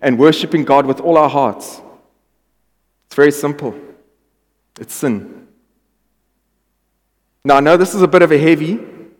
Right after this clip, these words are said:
but it is the truth. Sin has brought about all sorts of neg-, negative things and feelings into our lives.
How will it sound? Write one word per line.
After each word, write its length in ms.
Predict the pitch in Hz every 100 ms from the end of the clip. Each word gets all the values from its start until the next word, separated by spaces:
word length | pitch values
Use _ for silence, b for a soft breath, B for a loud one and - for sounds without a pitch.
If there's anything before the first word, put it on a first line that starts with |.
| _ _ _ _ _ _ _ -
but 120 | 127
it 100 | 131
is 180 | 135 127
the 80 |
truth. 500 | 117 180 131 - - - - - _ _ _ _ _ _ _ _ _ _ _ _
Sin 240 | - 202 214
has 200 | 190 -
brought 240 | 156 180
about 400 | 170 156 147 -
all 140 | 202
sorts 640 | 196 - 190 120 - - - - - _ _ _ -
of 120 | 123
neg-, 440 | 147 170 170 143
negative 340 | 135 175 196 175
things 380 | - 180 160
and 100 | 139
feelings 480 | 131 - 175 165 135
into 240 | 135 127 131
our 120 | 113
lives. 400 | 104 110 -